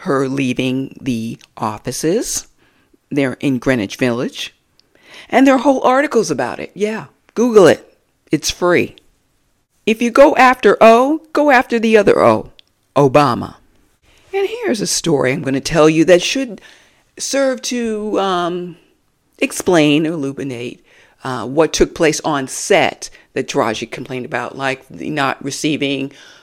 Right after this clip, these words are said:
cars that they were supposed to, and dri-, cars and drivers. Well, she wanted a car and driver. You know, there was problems with the food and so forth.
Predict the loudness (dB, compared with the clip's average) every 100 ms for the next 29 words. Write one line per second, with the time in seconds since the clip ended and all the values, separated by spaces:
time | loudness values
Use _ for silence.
0 | _ -4 0 0 0 -2 -4 -6 -6 -4
1 | -4 -4 -4 -6 -6 -10 -10 -8 -10 -12
2 | -10 -8 -4 -4 -4 -2 -2 -2 -4 -4
3 | -4 -4 -8 -10 -12 -10 -6 -4 -4 -4
4 | -6 -4 -4 -4 -2 -2 -2 -4 -6 -16
5 | -20 -20 -20 _ _ _ -10 -4 -2 -4
6 | -6 -6 -2 -2 -4 -6 -6 -6 -8 0
7 | 2 2 -2 -6 -6 -6 -6 -4 -6 -6